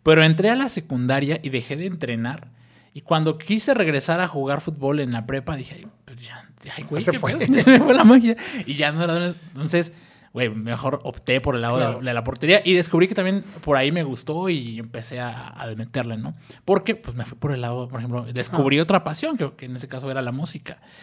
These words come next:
Speaker 1: Y
Speaker 2: Ujú.
Speaker 1: así, o sea, por ejemplo, los niños van a ir descubriendo en su edad si les gusta el fútbol, por ejemplo, o pasan a otro deporte,
Speaker 2: Claro.
Speaker 1: o pasan a
Speaker 2: Y a
Speaker 1: una, a
Speaker 2: diferencia
Speaker 1: un
Speaker 2: del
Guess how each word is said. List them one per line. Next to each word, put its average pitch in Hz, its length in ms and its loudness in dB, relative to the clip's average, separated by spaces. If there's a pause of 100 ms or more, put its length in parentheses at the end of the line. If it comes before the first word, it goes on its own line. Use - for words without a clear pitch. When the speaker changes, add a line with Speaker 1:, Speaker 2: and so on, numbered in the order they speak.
(220)
Speaker 1:
Y 170 40 -2
Speaker 2:
Ujú. 160 120 4
Speaker 1:
así, 214 240 2
o 175 60 0
sea, 151 100 -4
por 131 100 -6
ejemplo, 156 280 0
los 123 340 -6
niños 139 240 -4
van 139 120 -6
a 147 40 -4
ir 147 80 -4
descubriendo 131 800 -2 (140)
en 123 280 0
su 120 200 -8
edad 139 360 -2 (520)
si 220 360 2
les 135 240 -2
gusta 143 480 0
el 120 120 -8
fútbol, 113 300 -8
por - 120 -12
ejemplo, 165 380 0
o 127 260 -2
pasan 127 320 -4
a 117 60 -4
otro 117 200 -6
deporte, 147 480 0
Speaker 2:
Claro. - 20 -18 (320)
Speaker 1:
o 120 340 -2
pasan 131 320 -4
a 117 80 -2 (160)
Speaker 2:
Y - 40 8
a 208 40 10
Speaker 1:
una, - 0 -
a 202 40 8
Speaker 2:
diferencia 185 520 4
Speaker 1:
un 262 60 6
Speaker 2:
del 262 80 4